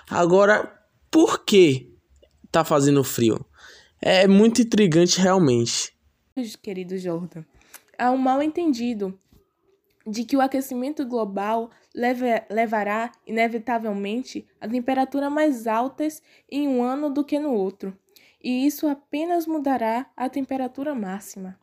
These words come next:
Speaker 2: Mas o que realmente temos é a ma-, é a, o que realmente temos é mais energia na atmosfera, e esse excesso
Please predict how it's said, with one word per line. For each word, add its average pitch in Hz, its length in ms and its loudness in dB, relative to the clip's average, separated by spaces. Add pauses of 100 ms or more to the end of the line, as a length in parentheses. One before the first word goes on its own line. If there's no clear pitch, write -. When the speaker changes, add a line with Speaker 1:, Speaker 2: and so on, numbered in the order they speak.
(600)
Speaker 2:
Mas 269 220 0
o 302 60 0
que 311 120 0
realmente 320 500 -2
temos 240 560 -6 (320)
é 262 140 -2
a 277 80 2
ma-, 277 180 -2
é 254 200 -2
a, 254 240 0 (480)
o 254 120 -6
que 269 160 -2
realmente 311 440 -2
temos 254 560 -8 (360)
é 262 120 -4
mais 269 380 0
energia 294 600 -2
na 277 140 -6
atmosfera, 220 840 -8 (540)
e 254 120 -4
esse 269 280 0
excesso 247 920 -4